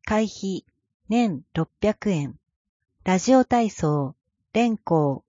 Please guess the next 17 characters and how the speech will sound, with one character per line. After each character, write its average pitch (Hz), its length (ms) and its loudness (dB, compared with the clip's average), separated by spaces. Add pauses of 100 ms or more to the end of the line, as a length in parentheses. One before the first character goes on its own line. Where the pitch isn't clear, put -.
(360)
中 240 240 0
国 247 140 4
体 247 320 0
操 180 280 0
で、 143 280 -6 (420)
心 214 400 2
と 160 180 -2
体 202 440 -2
の 196 160 -4
健 214 280 -2
康 220 200 2
増 208 180 2
進 196 340 -4
を 190 60 -2
目 185 240 -4
的 175 300 -4
に。 165 260 -6